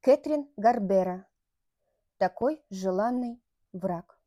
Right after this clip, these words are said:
Алан Маккеней и Джесси Чендлер воспитаны в ненависти друг к другу.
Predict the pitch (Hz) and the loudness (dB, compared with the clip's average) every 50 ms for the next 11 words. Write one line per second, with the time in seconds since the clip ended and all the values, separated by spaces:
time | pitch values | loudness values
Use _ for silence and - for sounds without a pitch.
0 | _ _ _ _ _ _ _ _ _ _ _ _ _ _ _ _ _ _ _ _ | _ _ _ _ _ _ _ _ _ _ _ _ _ _ _ _ _ _ _ _
1 | _ _ _ _ _ _ _ _ - 233 247 285 285 277 262 262 294 320 320 - | _ _ _ _ _ _ _ _ 0 2 4 4 4 4 4 4 4 4 2 2
2 | 277 233 208 185 185 - _ - - 220 196 202 247 269 269 - 262 - - - | 0 0 0 0 -2 -4 _ -10 -8 -6 -2 0 0 0 0 -2 -8 -6 -2 0
3 | 285 320 311 240 196 185 - _ _ _ _ _ - 196 202 208 - - - 277 | 0 0 0 0 -2 -4 -6 _ _ _ _ _ -2 0 0 0 0 -2 -4 -2
4 | 311 - 311 233 185 170 - _ _ - 180 196 202 262 320 294 254 202 190 190 | -2 0 -2 -2 -2 -4 -8 _ _ -8 -4 -2 0 2 2 2 2 0 -2 -4
5 | - - - 185 180 202 220 202 190 - 220 220 196 180 175 175 | -6 -8 -10 -6 -4 -4 -4 -4 -4 -2 -2 -2 -2 -4 -8 -10